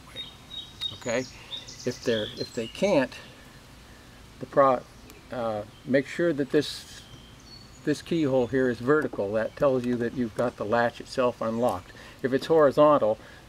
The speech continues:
then you've somehow locked it, uh, and you need to turn it so it's vertical like that. Uh, but anyways, that's what I would suggest. You know,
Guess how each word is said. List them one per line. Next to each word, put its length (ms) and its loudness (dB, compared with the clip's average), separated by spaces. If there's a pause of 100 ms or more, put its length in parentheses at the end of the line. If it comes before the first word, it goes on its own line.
(120)
then 180 4
you've 280 -2
somehow 400 2
locked 400 2
it, 120 -6 (600)
uh, 220 -2 (120)
and 120 -6
you 80 -6
need 200 -6
to 60 -10
turn 260 -2
it 120 -8
so 200 0
it's 120 -8
vertical 420 -4
like 280 -6
that. 260 0 (1000)
Uh, 240 -8 (100)
but 100 -4
anyways, 560 0
that's 240 0
what 120 0
I 120 2
would 120 -6
suggest. 500 -4
You 60 -8
know, 140 -6